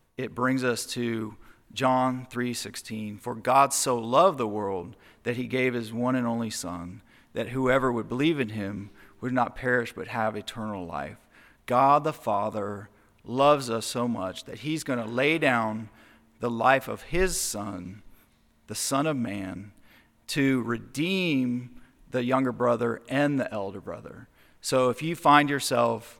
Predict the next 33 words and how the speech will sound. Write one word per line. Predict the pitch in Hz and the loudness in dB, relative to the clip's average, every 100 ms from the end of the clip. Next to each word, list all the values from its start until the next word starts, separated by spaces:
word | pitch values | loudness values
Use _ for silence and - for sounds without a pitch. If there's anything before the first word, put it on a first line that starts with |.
| _ _ _ _ - | _ _ _ _ -6
in | 131 117 | -2 -2
the | - | 6
elder | 156 156 | 6 6
brother | 151 156 147 | 4 2 2
camp, | - 151 147 135 - - - _ _ - | -2 0 0 0 -6 -12 -14 _ _ -10
if | 123 | -6
you | 147 160 | -4 0
find | 147 135 135 | 4 4 4
yourself | 127 135 117 113 | 0 0 0 -2
in | |
the | 113 | -6
younger | 123 156 160 | -2 0 0
brother | 143 143 143 | 2 2 2
camp, | 139 147 139 131 127 - _ _ _ _ _ _ _ _ _ - | -2 -2 0 0 -4 -12 _ _ _ _ _ _ _ _ _ -8
then | 131 131 127 120 107 - | -2 0 0 -2 -4 -6
you | 117 127 | -2 0
need | 139 151 | 0 0
to | - 127 | -2 -4
find | 127 123 123 | 0 0 0
yourself | 117 - 110 107 107 - - - - _ _ _ - | -4 -2 -2 -2 -8 -16 -20 -20 -20 _ _ _ -8
in | 117 | -6
the | 113 | -6
camp | - 127 120 117 - | -6 -6 -6 -6 -10
of | 110 101 | -12 -10
Jesus | 110 113 101 - | -8 -8 -8 -10
Christ, | - 67 71 - - - - _ - | -8 -8 -10 -14 -18 -20 -20 _ -10
because | 123 131 117 101 | -6 -2 -4 -4
Jesus | 123 165 165 156 | -2 0 -2 -2
Christ | 131 120 117 | 2 2 2
is | 120 113 117 | -4 -6 -6
the | 117 | -10
third | - 135 139 139 127 117 | -2 2 2 2 -4 -8
way, | - - - - | -8 -8 -10 -14